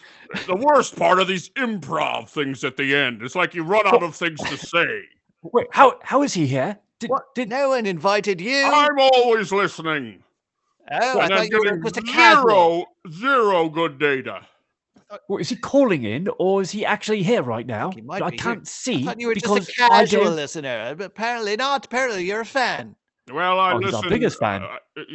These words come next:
Speaker 1: this is right about where I tune out, I'll tell you that.
Speaker 3: <laughs> So you
Speaker 1: You
Speaker 3: do
Speaker 1: had
Speaker 3: listen.
Speaker 1: some
Speaker 2: Actually,
Speaker 1: kind of
Speaker 2: I
Speaker 1: bit going with the, uh, salesman. Now I don't know where you're going.
Speaker 3: <laughs> Wait.
Speaker 2: Actually, I,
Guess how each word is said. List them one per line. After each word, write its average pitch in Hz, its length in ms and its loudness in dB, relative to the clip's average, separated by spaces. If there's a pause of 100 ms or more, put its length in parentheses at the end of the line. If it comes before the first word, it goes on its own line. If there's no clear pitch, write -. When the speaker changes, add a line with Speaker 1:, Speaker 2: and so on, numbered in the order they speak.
Speaker 1:
this 196 220 -2
is 156 160 -6
right 165 320 2
about 156 340 0
where 147 260 -2
I 127 120 -4
tune 160 420 -2
out, 131 300 -4
I'll 127 100 -6
tell 151 240 -8
you 123 120 -8
that. 123 320 -8 (680)
Speaker 3:
<laughs> 135 260 -12 (680)
So - 160 -20
you 127 80 -16
Speaker 1:
You 135 100 -2
Speaker 3:
do 151 60 -2
Speaker 1:
had 196 140 2
Speaker 3:
listen. 135 100 -10
Speaker 1:
some 185 80 0
Speaker 2:
Actually, 165 240 2
Speaker 1:
kind 147 120 6
of - 0 -
Speaker 2:
I 170 180 2
Speaker 1:
bit 175 180 -8
going 147 440 -2
with 135 200 -6
the, 120 380 -8
uh, 123 80 -6
salesman. 151 680 -4
Now 156 160 0
I 170 100 2
don't 160 140 0
know 156 120 0
where 160 280 2
you're 127 140 -2
going. 101 320 -14 (600)
Speaker 3:
<laughs> - 320 -10 (960)
Wait. 185 220 -8 (240)
Speaker 2:
Actually, 151 280 -2
I, 147 120 0